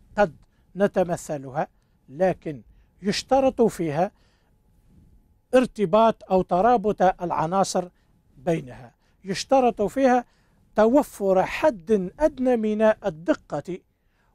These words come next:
وحدا أدنى من الوضوح وحدا أدنى من التماسك. فمثلا يمكن أن نشتغل في موضوعنا هذا على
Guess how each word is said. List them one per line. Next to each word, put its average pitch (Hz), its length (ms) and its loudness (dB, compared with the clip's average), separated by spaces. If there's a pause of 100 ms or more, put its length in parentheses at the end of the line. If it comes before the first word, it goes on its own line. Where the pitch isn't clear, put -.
وحدا 240 600 0
أدنى 294 420 2
من 240 480 2 (1900)
الوضوح 226 840 2
وحدا 202 600 -2
أدنى 214 300 0
من 180 240 -4
التماسك. 202 800 0 (840)
فمثلا 190 600 -2 (1200)
يمكن 220 640 0 (720)
أن 214 180 2
نشتغل 175 580 0
في 180 160 -4
موضوعنا 139 600 -8
هذا 240 340 0
على 214 480 2